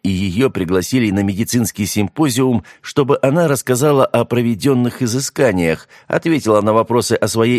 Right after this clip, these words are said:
амнезии и поделилась опытом и идеями по поводу нейрологического функционирования мозга. В течение этого времени произошло нечто невообразимое. Она стала совершенно другим человеком.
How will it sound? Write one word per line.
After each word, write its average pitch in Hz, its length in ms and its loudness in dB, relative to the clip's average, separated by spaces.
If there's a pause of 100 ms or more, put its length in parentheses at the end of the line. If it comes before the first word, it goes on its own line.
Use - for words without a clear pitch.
амнезии 113 720 0 (220)
и - 80 -10
поделилась 165 640 0
опытом 139 540 0
и 123 260 0
идеями 123 460 0
по 90 160 0
поводу 123 500 0
нейрологического 110 1080 0
функционирования 85 1080 -2
мозга. 82 480 -4 (720)
В - 80 -20
течение 151 420 0
этого 117 400 0
времени 113 480 0
произошло 104 640 -2
нечто 120 420 -2
невообразимое. 95 1040 -2 (200)
Она 120 280 0
стала 127 320 0
совершенно 107 880 -2
другим 92 460 -4
человеком. 110 680 -6